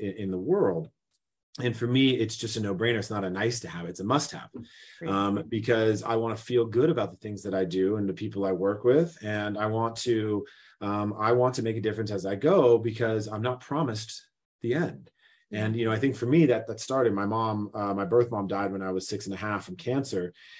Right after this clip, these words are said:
Speaker 1: And so from an early age, I learned this the hard way. A lot of people haven't seen or dealt with that kind of stuff, uh, from an early age.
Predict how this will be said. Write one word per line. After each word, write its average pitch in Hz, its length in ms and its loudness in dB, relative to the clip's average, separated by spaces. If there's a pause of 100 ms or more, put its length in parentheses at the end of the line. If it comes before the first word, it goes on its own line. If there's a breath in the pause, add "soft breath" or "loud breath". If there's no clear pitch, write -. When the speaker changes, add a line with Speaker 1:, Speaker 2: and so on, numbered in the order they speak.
(140 loud breath)
Speaker 1:
And 107 120 -4
so 110 160 2
from 101 120 -4
an 101 60 -2
early 117 400 6
age, 110 500 4
I 107 220 -2
learned 107 720 0 (240)
this 107 460 4
the 98 120 -12
hard 131 400 0
way. 82 160 -10
A 87 60 -10
lot 110 220 0
of - 60 0
people 110 520 -2 (260 loud breath)
haven't 98 240 -4
seen 123 420 0
or 95 120 0
dealt 117 260 2
with 110 120 -2
that 110 180 0
kind 110 160 -6
of 104 60 -8
stuff, - 500 -2
uh, 101 320 -2
from 101 160 -8
an 104 60 -4
early 107 320 2
age. 131 360 6